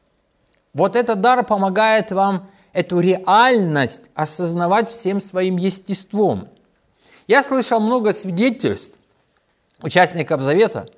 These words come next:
у которых кардинально изменялась жизнь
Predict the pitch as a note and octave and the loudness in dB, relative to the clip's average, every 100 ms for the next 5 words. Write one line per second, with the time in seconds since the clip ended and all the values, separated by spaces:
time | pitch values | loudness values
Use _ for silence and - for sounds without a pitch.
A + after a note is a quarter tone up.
0 | _ _ _ - D#3+ G#3+ A3+ G#3+ - G#3+ | _ _ _ -2 0 2 2 2 2 0
1 | G3+ A#3 A#3 A3 F3 D#3+ D#3 D#3+ F3+ F3+ | 2 0 2 2 0 -2 -4 -4 -4 -2
2 | D3+ C3+ B2+ A#3 C#4+ - | -2 -2 -4 -2 -2 -4